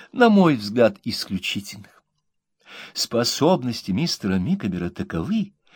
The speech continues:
что они как раз нуждаются в просторе, и, по моему мнению, мое семейство должно взять на себя почин и отметить это событие. Мне хотелось бы, чтобы мистер Микобер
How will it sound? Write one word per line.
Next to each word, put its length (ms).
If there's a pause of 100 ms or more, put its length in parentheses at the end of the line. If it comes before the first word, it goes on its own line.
(180)
что 200
они 160
как 180
раз 240
нуждаются 680
в 100
просторе, 800 (260)
и, 120
по 120
моему 320
мнению, 680 (240)
мое 200
семейство 540
должно 360
взять 480
на 100
себя 280
почин 600 (280)
и 120
отметить 680
это 140
событие. 520 (1000)
Мне 220
хотелось 460
бы, 120
чтобы 280 (200)
мистер 500
Микобер 520